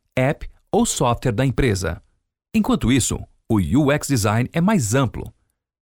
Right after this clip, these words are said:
Ele se refere à experiência do consumidor de forma geral, contemplando desde uma análise de dados para entender as tendências de comportamento do consumidor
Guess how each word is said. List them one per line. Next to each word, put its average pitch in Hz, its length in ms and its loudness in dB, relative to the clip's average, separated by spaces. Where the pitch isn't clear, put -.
Ele 131 120 2
se 160 100 -2
refere 156 380 0
à - 20 2
experiência 160 720 0
do 120 100 0
consumidor 98 600 -2
de 101 80 -2
forma 156 280 0
geral, 123 480 0
contemplando 117 680 -2
desde 143 320 0
uma 117 200 0
análise 131 360 -2
de 170 120 -4
dados 127 420 0
para 240 160 0
entender 139 360 2
as 87 140 -2
tendências 101 560 -2
de 90 100 -4
comportamento 95 720 -2
do - 100 -6
consumidor 165 560 2